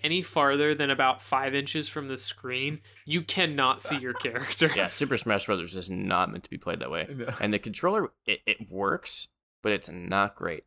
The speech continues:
Speaker 2: That is a tiny little controller.
Speaker 3: Mm-hmm.
Speaker 2: And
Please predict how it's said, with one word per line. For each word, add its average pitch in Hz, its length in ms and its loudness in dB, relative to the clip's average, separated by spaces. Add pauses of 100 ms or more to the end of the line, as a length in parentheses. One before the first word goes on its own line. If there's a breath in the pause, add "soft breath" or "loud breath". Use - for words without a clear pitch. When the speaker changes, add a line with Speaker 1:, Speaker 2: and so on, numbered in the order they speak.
Speaker 2:
That 104 160 2
is 107 120 0
a 95 60 -2
tiny 104 800 -2
little 92 220 -2
controller. - 540 -6
Speaker 3:
Mm-hmm. 107 220 -10 (340)
Speaker 2:
And 87 460 -2